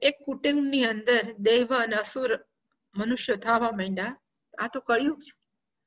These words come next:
અને કળિયુગની અંદર દૈવ અને આસુરી સંપત ક્યાં જોવા મળે છે? એટલે કીધું કે એક જ વ્યક્તિની અંદર. એટલે અત્યારે મેં આ શું કામ બતાવ્યું કે જ્યારે શંકરાચાર્ય જે એમ કે છે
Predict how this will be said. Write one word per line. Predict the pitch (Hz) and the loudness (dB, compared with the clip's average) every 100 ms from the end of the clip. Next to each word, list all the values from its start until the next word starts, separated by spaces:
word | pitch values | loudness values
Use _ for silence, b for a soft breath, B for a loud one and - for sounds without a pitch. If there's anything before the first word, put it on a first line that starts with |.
| _ _ - | _ _ -2
અને | 240 | -2
કળિયુગની | - 254 294 330 302 302 | 4 6 6 4 4 6
અંદર | 320 302 233 254 294 _ _ _ _ _ _ _ _ _ | 6 6 4 4 -2 _ _ _ _ _ _ _ _ _
દૈવ | 190 240 277 285 | 4 6 6 6
અને | 294 | 4
આસુરી | 254 269 294 294 277 | 4 4 2 0 2
સંપત | 277 269 285 285 | -2 0 -2 0
ક્યાં | 285 294 | 2 4
જોવા | 269 262 226 | 2 0 0
મળે | 208 202 196 | 2 2 2
છે? | 208 233 254 _ _ | 0 -4 -8 _ _
એટલે | - 208 208 | -14 -10 -6
કીધું | 202 254 247 - | -4 -4 -4 -4
કે | - - | -6 -2
એક | 233 240 - | -2 -2 2
જ | 294 254 | 2 2
વ્યક્તિની | 233 233 _ 220 196 185 | 0 -2 _ -4 0 -2
અંદર. | 175 196 - _ _ _ _ _ _ - | -2 -18 -20 _ _ _ _ _ _ -8
એટલે | 196 247 330 - b - | 0 0 0 -8 b -4
અત્યારે | 220 220 302 285 | -4 2 2 2
મેં | 285 | 2
આ | 277 | 0
શું | 269 285 | 0 -4
કામ | 330 302 | -2 -2
બતાવ્યું | 254 247 226 240 | -2 0 0 0
કે | 254 247 - _ _ | -4 -4 -6 _ _
જ્યારે | 214 220 262 | 0 4 4
શંકરાચાર્ય | 254 240 240 269 269 254 | 2 0 2 0 2 0
જે | 226 240 | 0 0
એમ | 233 | -2
કે | 233 277 | 0 -2
છે | 196 208 277 | 0 -6 -8